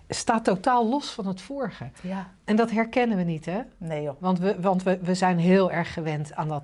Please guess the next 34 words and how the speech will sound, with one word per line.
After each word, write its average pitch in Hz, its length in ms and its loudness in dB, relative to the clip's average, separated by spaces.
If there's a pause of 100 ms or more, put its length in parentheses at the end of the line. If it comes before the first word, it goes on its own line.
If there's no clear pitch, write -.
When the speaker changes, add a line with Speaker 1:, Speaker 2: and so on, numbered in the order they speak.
Speaker 1:
in 165 140 -4
dat 143 260 -6
als-dan 151 1000 -4
Speaker 2:
Ja. 143 520 -4
Speaker 1:
denken. 151 360 0
We 151 80 0
zijn 170 200 4
heel 202 480 6
erg 175 200 -2
Speaker 2:
Oh, - 60 -8
Speaker 1:
gewend 170 400 0
Speaker 2:
oh, 170 80 -8
oh. 160 60 -8 (240)
Speaker 1:
om 180 220 -4
overal 185 520 2
maar 160 220 -2
verbanden 175 520 -2
tussen - 320 -8
te 160 120 -12
zien 165 280 -4
en 143 120 -10
te 170 120 -18
vinden. 180 460 -4
Speaker 2:
En 160 100 -4
hou 156 160 -2
vast 196 360 -2
in 196 120 0
te 196 100 -4
vinden. 185 520 -6 (640)
Speaker 1:
Maar 156 140 -10
het - 240 -10
is 240 260 -4
er 180 120 2
niet. 185 460 2